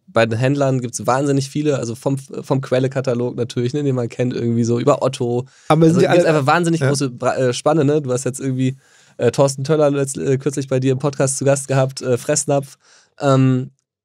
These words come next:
Speaker 1: und ich hab mich am Ende für die Aldi-Brüder entschieden, äh, und gegen Dieter Schwarz, weil Dieter Schwarz relativ früh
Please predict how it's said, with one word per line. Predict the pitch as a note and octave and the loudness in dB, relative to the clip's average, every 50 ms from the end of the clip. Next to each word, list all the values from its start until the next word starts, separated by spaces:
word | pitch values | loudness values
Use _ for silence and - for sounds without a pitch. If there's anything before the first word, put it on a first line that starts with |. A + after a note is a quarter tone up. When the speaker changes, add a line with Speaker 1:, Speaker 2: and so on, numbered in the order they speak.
| _ _ _ _ | _ _ _ _
Speaker 1:
und | - C3+ C3+ | 0 0 2
ich | E3+ | 2
hab | G3+ | 2
mich | G3+ F3+ | 2 2
am | D3+ D3+ | 2 2
Ende | E3+ F3 D#3 | 2 0 -2
für | - - F#3+ G3+ | -2 -2 -2 0
die | F3+ D3+ - | 0 0 0
Aldi-Brüder | - D#3+ F3+ D#3 C3 - B2 A#2+ A2+ A2 G#2 | 0 0 2 2 0 0 0 0 0 0 0
entschieden, | A2 A2+ - - B2+ C3 D3+ F#3+ B3+ C#4 D#4 _ - | 0 -2 -2 -2 -2 -2 -2 -2 -4 -4 -8 _ -10
äh, | - B2 B2+ B2+ B2 - _ _ - | -4 -2 0 0 0 -2 _ _ -8
und | A2+ A#2+ A#2+ A#2+ - | -6 -6 -4 -2 2
gegen | D3+ D#3 F3 F3 E3 C#3+ | 2 2 2 2 -2 -4
Dieter | C#3+ C3+ D#3 D3 | -4 -4 -4 -4
Schwarz, | B2+ - - B2 B2+ D3 F3+ - - - - _ _ | -4 -4 -2 -2 -4 -4 -4 -6 -8 -10 -10 _ _
weil | - A#2+ B2 B2+ B2+ A#2+ - - | -2 0 2 2 2 0 -2 -4
Dieter | - C3 C#3 E3 D3 | -8 -6 -6 -4 -6
Schwarz | - - C#3 C#3+ - D#3 D#3 - - _ _ _ _ _ _ _ _ _ - | -4 -4 -4 -4 -4 -6 -6 -10 -16 _ _ _ _ _ _ _ _ _ -8
relativ | B2 A2 A#2+ D#3 G3 A3+ A#3 - - G3+ F3+ - | -4 0 0 0 0 0 -2 -6 -6 -10 -10 -12
früh | - - - E3 C3 C3 D3+ | -10 -6 -2 0 0 0 0